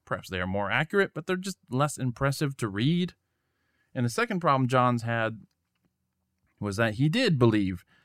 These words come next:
that translators were too often animated by some philosophical presuppositions, okay? And, and to illustrate this, he picked on James Moffat's popular version and how it rendered Luke twenty-three,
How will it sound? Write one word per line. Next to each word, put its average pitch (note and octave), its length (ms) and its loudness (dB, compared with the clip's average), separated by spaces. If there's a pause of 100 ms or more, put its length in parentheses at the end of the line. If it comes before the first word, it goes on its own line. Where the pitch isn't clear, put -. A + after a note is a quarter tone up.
(400)
that - 140 -2
translators A2 640 2
were G#2 100 0
too A#2 200 2
often G#2 340 0
animated G#2 540 0
by G2+ 120 -2
some G2 240 -4
philosophical G2 840 -2
presuppositions, F#2+ 1040 -4
okay? B2+ 240 -2 (440)
And, F#3 160 0 (100)
and E3 180 0 (120)
to D3 140 0
illustrate E3+ 440 2
this, C3 180 0
he B2 100 0
picked - 340 -2
on C#3+ 160 4
James C#3 380 4
Moffat's B2 460 0
popular A2+ 420 -2
version G#2+ 460 -2
and G2 160 -4
how A2+ 240 0
it A2 160 -4
rendered A2 600 2
Luke G#2+ 320 0
twenty-three, B2+ 760 2